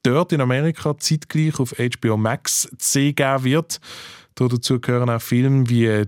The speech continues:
Dune oder der vierte Teil von Matrix. Ich weiss nicht, habt ihr euch gefreut auf die Filme, oder?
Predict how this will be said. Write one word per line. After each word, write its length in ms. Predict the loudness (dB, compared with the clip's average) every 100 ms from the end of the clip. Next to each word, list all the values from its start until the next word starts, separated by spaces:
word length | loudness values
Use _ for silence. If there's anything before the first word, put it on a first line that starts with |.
| -2 2
Dune 480 | 6 6 6 2
oder 400 | -2 -4 -2 -2
der 100 | -2
vierte 420 | -2 -2 0 -2 -2
Teil 300 | 0 0 -2
von 540 | -2 0 2 0 -2
Matrix. 680 | -2 -2 -2 -4 -4 -6 -10 -10
Ich 120 | -6
weiss 180 | -4 -2
nicht, 260 | -4 -6 -8 -8 -8 -6
habt 200 | -2 0
ihr 80 | 0
euch 240 | -2 -6
gefreut 340 | -6 -2 -2 -4
auf 100 | -4
die 140 | -4
Filme, 380 | 0 0 0 0
oder? 280 | -2 -4